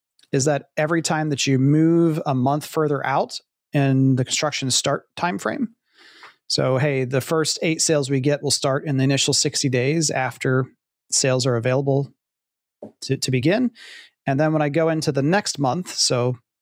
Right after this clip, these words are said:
um, the next four homes that I'm gonna start, but that's thirty days further out, then I would add a, an increase in cost at that point and continue further out. And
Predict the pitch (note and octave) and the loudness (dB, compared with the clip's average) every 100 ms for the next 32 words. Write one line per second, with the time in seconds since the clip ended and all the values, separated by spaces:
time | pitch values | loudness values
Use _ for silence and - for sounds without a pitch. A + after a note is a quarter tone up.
0 | _ _ _ - A#2+ A2 A2+ - _ _ | _ _ _ -6 -4 -2 -4 -6 _ _
1 | _ C3+ C#3+ - - C#3 B2+ A#2+ A#2 A#2 | _ 0 0 -2 -2 0 0 0 0 -2
2 | B2 B2 A#2 A2 - A#2+ B2 _ _ - | -2 -2 -2 -2 0 -2 -4 _ _ -20
3 | - - - _ _ - C3 C3 - - | -20 -20 -20 _ _ -6 -2 -2 -2 -2
4 | D#3 C#3+ C#3 C3+ C3+ - C3+ C3 B2+ G3 | 0 0 0 0 0 -2 -2 0 0 -2
5 | - G#3+ D3 C3 C3 B2+ B2+ B2+ C3 B2 | -6 -4 -2 0 0 0 0 0 -2 -4
6 | - _ _ _ C3+ B2+ B2 B2 - _ | -10 _ _ _ -2 0 2 0 -4 _
7 | _ _ _ C#3 C3 C3 C3+ B2+ B2 A2+ | _ _ _ -2 0 0 0 0 -2 -4
8 | - A2+ A2 A#2+ A#2+ A#2 - A#2+ C3+ C#3+ | -2 0 0 -2 -2 -4 -4 -4 -2 -2
9 | C3 D3 C3+ B2+ A#2+ - C3 B2+ A#2+ A#2 | -2 -2 0 0 0 -2 -2 0 0 0
10 | A#2 - - - A#2+ - - C#3+ C#3 C3 | -2 -4 -8 -6 -6 -8 -6 -2 0 0
11 | B2+ | 0